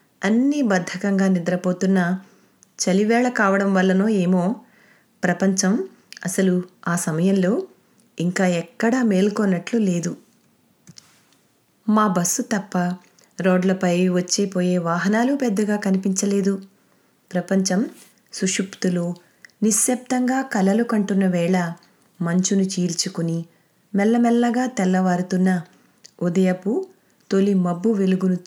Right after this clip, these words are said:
చూస్తూ ప్రయాణించడం భలే అనుభూతి.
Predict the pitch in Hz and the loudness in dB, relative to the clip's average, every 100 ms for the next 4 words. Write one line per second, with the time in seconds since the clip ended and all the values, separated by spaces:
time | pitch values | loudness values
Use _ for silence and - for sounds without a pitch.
0 | 180 180 - - 185 185 175 175 175 160 | -4 -4 -4 -2 -2 -2 -4 -2 -2 -4
1 | 175 214 392 - _ _ _ _ _ _ | -2 -2 -4 -8 _ _ _ _ _ _
2 | 185 - 185 185 170 180 180 190 190 170 | -4 0 2 2 2 0 -2 -4 -4 -6